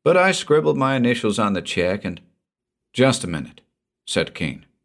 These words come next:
"Did he bring the check here already made out?" Mercer shook his head. "He wrote it out here on my desk before my eyes.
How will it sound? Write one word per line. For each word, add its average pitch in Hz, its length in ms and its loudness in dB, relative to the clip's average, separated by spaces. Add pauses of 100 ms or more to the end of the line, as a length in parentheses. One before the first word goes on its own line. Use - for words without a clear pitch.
(280)
"Did 110 140 2
he 131 60 6
bring 120 220 4
the 107 100 2
check 101 280 0
here 101 400 0
already 90 360 0
made 85 240 -2
out?" 78 300 -6 (920)
Mercer 151 320 2
shook - 240 -4
his 85 180 -4
head. 78 300 -6 (560)
"He 139 160 -2
wrote 170 300 2
it 156 120 4
out 147 240 0
here 127 220 2
on 107 120 2
my 95 160 4
desk 95 560 -2
before 95 340 -2
my 87 240 -2
eyes. 80 640 -2